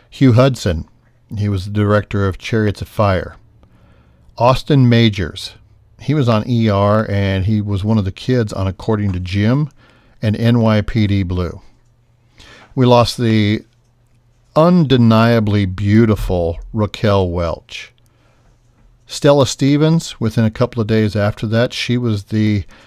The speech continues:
actress on the original Nutty Professor. Richard Belzer, he passed away, and he was a comedian. I remember watching him on The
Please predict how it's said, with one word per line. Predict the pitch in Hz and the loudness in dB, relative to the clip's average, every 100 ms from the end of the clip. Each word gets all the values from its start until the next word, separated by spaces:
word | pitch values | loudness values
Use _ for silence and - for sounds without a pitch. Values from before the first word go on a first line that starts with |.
| _ - | _ -4
actress | 113 110 - 117 - | -2 -2 -2 -2 -4
on | - 104 101 | -4 -2 0
the | 101 104 | 0 -2
original | 92 98 104 113 107 107 110 - | -2 -2 -2 2 2 2 -2 -4
Nutty | 104 101 101 | 0 0 0
Professor. | - 95 101 98 - 123 - - - - - - - - - - - | -4 -6 -6 -6 -4 -8 -10 -20 -20 -20 -20 -20 -20 -20 -20 -8 0
Richard | 143 151 131 | 2 2 4
Belzer, | 139 147 - 98 85 - _ _ _ _ - | 4 2 0 -4 -4 -12 _ _ _ _ -4
he | 113 | -2
passed | 110 104 101 - | 2 2 2 -2
away, | 110 104 117 147 _ _ _ _ _ _ | -2 0 0 -2 _ _ _ _ _ _
and | - 104 98 98 | -4 -2 0 0
he | 117 | 0
was | 135 | 0
a | 107 | -2
comedian. | - 110 110 117 123 117 | 0 2 4 4 2 2
I | 107 | 0
remember | 117 104 104 101 101 | 2 2 2 0 0
watching | 101 101 - 101 | 2 0 0 -2
him | 95 98 98 | 0 0 -2
on | 92 | -4
The | 92 | -6